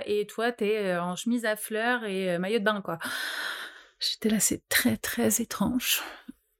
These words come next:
Et puis, il y a pas ce côté magique, cosy, euh, tout ça.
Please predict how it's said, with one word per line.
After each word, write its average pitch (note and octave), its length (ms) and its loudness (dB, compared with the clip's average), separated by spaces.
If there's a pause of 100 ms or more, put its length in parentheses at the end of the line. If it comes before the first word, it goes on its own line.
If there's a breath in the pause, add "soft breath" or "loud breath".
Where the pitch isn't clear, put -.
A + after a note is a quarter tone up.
(220)
Et G3+ 80 6
puis, - 400 -2
il A3 80 0
y E3 100 -4
a D#3 60 -6
pas A#3 200 4
ce - 200 0
côté F#3 460 2
magique, F3+ 520 0
cosy, F3+ 680 2
euh, E3 580 2
tout - 140 -8
ça. - 340 2